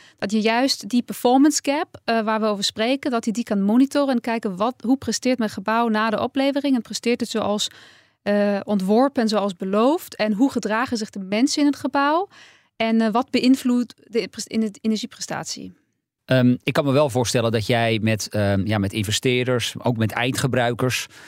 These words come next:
Speaker 2: ehm, ook nog wel gesprekken aan het voeren bent. Eh, die twijfelen dan misschien nog een beetje. Wat, wat zijn nou jouw belangrijkste argumenten om ook, eh, ja, zoals Maart inderdaad al schetst, als het dan toch iets duurder wordt,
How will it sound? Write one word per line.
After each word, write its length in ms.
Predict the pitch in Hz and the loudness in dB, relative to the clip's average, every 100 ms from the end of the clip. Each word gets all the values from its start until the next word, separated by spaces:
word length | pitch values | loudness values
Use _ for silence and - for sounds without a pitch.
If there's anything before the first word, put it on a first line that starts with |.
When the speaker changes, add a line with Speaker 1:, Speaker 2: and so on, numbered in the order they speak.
| - _ | -20 _
Speaker 2:
ehm, 400 | - 107 104 101 101 | 0 2 2 2 0
ook 120 | 131 | -2
nog 140 | 131 | 0
wel 120 | 107 104 | 0 -2
gesprekken 520 | 110 - 151 - 127 | -2 -2 -4 -2 -4
aan 140 | 107 | -2
het 100 | 95 | -4
voeren 440 | - 113 110 98 80 | -4 0 2 2 0
bent. 360 | 92 127 - | 0 0 -2
Eh, 280 | 117 107 104 101 | -2 0 0 -2
die 120 | 107 | -4
twijfelen 500 | - 104 139 - 139 | -2 -2 -2 0 0
dan 180 | 135 139 | 0 0
misschien 320 | 135 - 151 | 0 0 0
nog 160 | 147 131 | 0 0
een 100 | 135 | 0
beetje. 400 | 131 135 170 190 - - - - _ | 0 -2 -4 -6 -10 -20 -20 -20 _
Wat, 220 | 139 175 | -2 -2
wat 140 | 180 180 | -2 -2
zijn 180 | 185 175 | 0 0
nou 120 | 165 | 2
jouw 140 | 160 | 2
belangrijkste 560 | 127 131 175 160 143 - | 2 2 2 0 -2 -2
argumenten 580 | 131 117 123 147 143 113 | -2 2 2 2 0 -2
om 140 | 113 | -2
ook, 280 | - 143 123 | 0 -2 -2
eh, 300 | - 123 120 | -2 0 0
ja, 220 | 127 120 | -2 -2
zoals 240 | - 120 104 | 0 0 4
Maart 300 | 120 147 139 | 2 2 0
inderdaad 400 | 117 113 117 113 | 0 0 -2 -2
al 80 | |
schetst, 440 | 104 - 104 - - | -4 -2 -2 -4 -4
als 200 | 127 147 | -2 0
het 120 | 123 | 0
dan 220 | 117 110 | -2 -2
toch 200 | 101 180 | -2 -2
iets 240 | - 120 98 | 0 -2 0
duurder 320 | 131 170 131 | 2 4 2
wordt, 380 | 101 101 - | 0 -2 -4